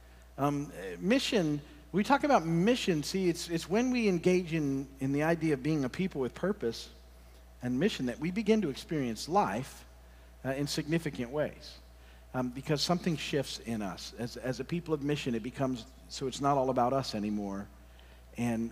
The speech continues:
at, at, it's at that point in time we really begin to experience life in significant ways. Second Corinthians five fifteen, "And he died for all, that those who live should no longer live for themselves,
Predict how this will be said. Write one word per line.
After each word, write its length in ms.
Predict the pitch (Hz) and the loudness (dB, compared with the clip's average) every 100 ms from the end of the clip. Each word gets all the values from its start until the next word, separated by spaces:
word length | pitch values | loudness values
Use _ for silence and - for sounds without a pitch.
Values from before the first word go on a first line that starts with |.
| 113 | -4
at, 220 | 127 - | -4 0
at, 160 | 123 - | -2 -2
it's 200 | 127 - | -4 -4
at 140 | 131 - | -6 0
that 220 | 139 156 | 0 0
point 180 | - 123 | -2 -6
in 60 | 113 | -2
time 240 | 123 113 | -2 0
we 120 | 113 | -2
really 320 | 110 127 135 | -4 -4 -2
begin 280 | 120 117 120 | -2 -2 -2
to 40 | 113 | -2
experience 680 | 104 - 120 117 98 90 - | -6 -8 -4 -2 -4 -6 -6
life 320 | 92 85 - - - - - - - - - - - - - | -2 -2 -4 -14 -20 -20 -20 -20 -20 -20 -20 -20 -20 -20 -14
in 60 | 117 | -8
significant 600 | - 113 113 - 101 110 | -4 -2 0 -2 -4 -4
ways. 280 | 107 98 - - - - - - - | -2 -2 -4 -12 -18 -18 -18 -20 -6
Second 260 | - 190 180 | 4 4 6
Corinthians 340 | 180 160 160 | 4 4 0
five 300 | - 147 147 | 6 6 6
fifteen, 460 | 143 135 123 143 262 | 2 0 2 2 2
"And 180 | 123 | 2
he 120 | 135 160 | 2 6
died 300 | 147 135 139 | 8 8 4
for 140 | 143 | 4
all, 240 | 123 165 | 8 8
that 160 | 202 - | 6 4
those 240 | 226 160 | 4 4
who 100 | 175 | 2
live 480 | 151 135 170 254 - - - - - | 4 8 8 8 0 -16 -20 -20 -10
should 280 | - 175 156 | 2 4 8
no 140 | 190 | 10
longer 360 | 226 220 208 170 | 12 10 10 6
live 280 | 151 214 208 | 8 8 8
for 120 | 185 | 4
themselves, 960 | 165 147 - 277 127 82 160 262 - | 4 2 0 2 2 2 0 -2 -8